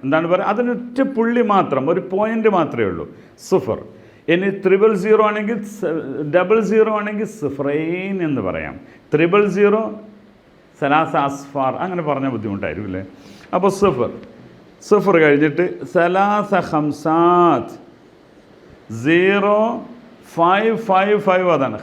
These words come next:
ഖംസ, ഖംസ, ഖംസ. ഇതാണ്, ഇത്രയേ ഉള്ളൂ സംഭവം. അത് ചിലത് ചെറുതും വലുതും ഉണ്ട് കേട്ടോ. അത് എൻ്റെ കൈയക്ഷരം മോശമായത് കൊണ്ടാണ്, അത് പ്രശ്നമാക്കണ്ട. സലാസ ഖംസാത്ത് ഒന്നും കൂടി എഴുതാം. ചിലപ്പോൾ അത്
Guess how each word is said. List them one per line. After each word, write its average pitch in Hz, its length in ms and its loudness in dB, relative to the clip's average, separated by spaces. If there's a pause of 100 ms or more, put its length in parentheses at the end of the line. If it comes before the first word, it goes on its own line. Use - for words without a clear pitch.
ഖംസ, 202 300 -2 (220)
ഖംസ, 185 280 -6 (140)
ഖംസ. 147 240 -8 (400)
ഇതാണ്, 202 240 0
ഇത്രയേ 240 320 0
ഉള്ളൂ 180 300 2 (420)
സംഭവം. 135 280 2
അത് 165 200 0
ചിലത് 170 360 2
ചെറുതും 185 340 2
വലുതും 196 220 0
ഉണ്ട് 160 100 0
കേട്ടോ. 135 140 0
അത് 131 160 0
എൻ്റെ 156 200 0
കൈയക്ഷരം 165 680 -2 (280)
മോശമായത് 175 500 2
കൊണ്ടാണ്, 131 460 0 (220)
അത് 135 140 -2
പ്രശ്നമാക്കണ്ട. 87 460 -10 (640)
സലാസ 170 360 2 (100)
ഖംസാത്ത് 131 480 0
ഒന്നും 156 160 -4
കൂടി 165 160 -2
എഴുതാം. 123 280 -2
ചിലപ്പോൾ 127 260 -4
അത് 143 140 2